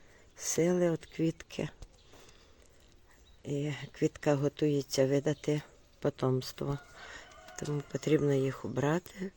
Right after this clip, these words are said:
прибрати для того, щоб вона цвіла і далі, щоб було багато ко-, цвіту.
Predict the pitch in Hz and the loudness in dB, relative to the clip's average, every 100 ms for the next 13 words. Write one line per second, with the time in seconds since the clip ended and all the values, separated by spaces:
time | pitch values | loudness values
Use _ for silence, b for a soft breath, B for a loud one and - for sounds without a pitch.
0 | - - 139 - 139 160 - - - 139 | -18 -6 -6 -2 0 0 -4 -10 -6 -6
1 | - 165 180 160 - 143 151 139 156 185 | -6 -4 -4 -4 -4 -2 -2 0 -2 -2
2 | B B B B B - - 147 151 147 | B B B B B -8 -2 2 2 4
3 | 160 170 B B B B B B B - | 2 0 B B B B B B B -4
4 | 175 151 143 143 - - 143 - - - | 0 2 2 0 -4 -4 -6 -6 -16 -12
5 | - 151 151 151 147 143 147 - - - | -10 0 2 2 2 0 0 -2 -8 -4
6 | - - - - - 143 143 - | -6 -8 -16 -18 -6 -4 -4 -6